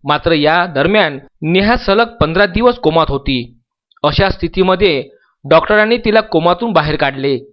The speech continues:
अमरावतीचे जिल्हा शल्य चिकित्सक डॉक्टर श्यामसुंदर निकम यांच्या मार्गदर्शनामध्ये डॉक्टर रविभूषण, डॉक्टर निलेश पाटील, डॉक्टर पूनम सोलंकी, डॉक्टर श्रेया चरडे,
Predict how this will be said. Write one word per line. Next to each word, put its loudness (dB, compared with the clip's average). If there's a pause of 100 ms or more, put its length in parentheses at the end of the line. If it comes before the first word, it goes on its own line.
(140)
अमरावतीचे 0
जिल्हा 2
शल्य -2
चिकित्सक -2
डॉक्टर 0
श्यामसुंदर 0
निकम 0 (280)
यांच्या 2
मार्गदर्शनामध्ये 0
डॉक्टर 0
रविभूषण, 0 (420)
डॉक्टर 2
निलेश -2
पाटील, -2
डॉक्टर 2 (160)
पूनम 0
सोलंकी, 0 (340)
डॉक्टर 0
श्रेया 0
चरडे, 0